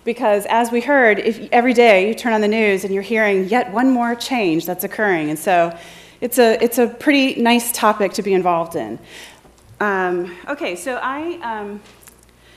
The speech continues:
I was charged with talking about, um, the impacts of the Affordable Care Act on, on employer-based health insurance in particular. But, um,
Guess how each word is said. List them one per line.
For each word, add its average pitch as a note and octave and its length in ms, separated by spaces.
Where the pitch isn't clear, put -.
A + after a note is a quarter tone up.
I C4+ 380
was C4 260
charged F#4 340
with D#4+ 100
talking C4+ 360
about, G#3+ 500
um, G3 300
the G#3 140
impacts B3 420
of G#3+ 60
the A3+ 80
Affordable G#3+ 340
Care G#3 220
Act F3+ 420
on, F#3+ 420
on G#3 160
employer-based G#3 840
health G#3+ 220
insurance G3 480
in F3+ 80
particular. F#3 560
But, G3+ 360
um, G#3+ 380